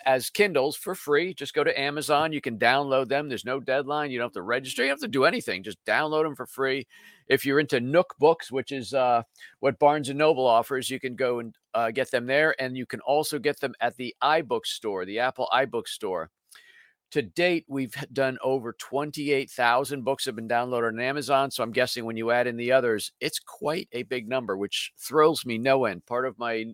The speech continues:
new focus on legacy, as I'm doing this broadcast this morning, it is November ninth, and Stephanie and I are currently, we're in North Carolina, southern part of North Carolina, on our way to the Florida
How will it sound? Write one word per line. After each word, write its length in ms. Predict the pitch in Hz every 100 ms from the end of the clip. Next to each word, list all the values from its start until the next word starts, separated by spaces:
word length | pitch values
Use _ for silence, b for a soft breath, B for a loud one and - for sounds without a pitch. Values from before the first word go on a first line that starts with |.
| _
new 140 | 139
focus 640 | 135 - 139 147 151 - - B B B B B -
on 240 | 143 143
legacy, 560 | 165 220 165 - 110 -
as 160 | 113 113
I'm 180 | 151 151
doing 380 | 165 170 165
this 160 | 139 139
broadcast 640 | - 135 143 - 139 135 123
this 220 | 117 -
morning, 340 | 127 139 143 -
it 100 | 135
is 320 | 123 117 95 _ -
November 580 | 113 117 104 151 175 151
ninth, 500 | 131 131 101 90 -
and 160 | 113 107
Stephanie 440 | - 139 - 143
and 80 | 135
I 160 | 139
are 260 | 139 123 110 B B B B -
currently, 400 | 160 175 165 156
we're 160 | 147
in 220 | 131 123 - 120
North 400 | 123 147 175 -
Carolina, 640 | 170 156 127 120 139 170 - _ - _
southern 520 | - - 170 165 135
part 220 | 131 120
of 100 | 110
North 240 | 117 117 -
Carolina, 540 | 127 113 110 113 123
on 140 | 120 123
our 100 | 120
way 220 | 120 123
to 140 | 120
the 80 | 110
Florida 360 | - 123 123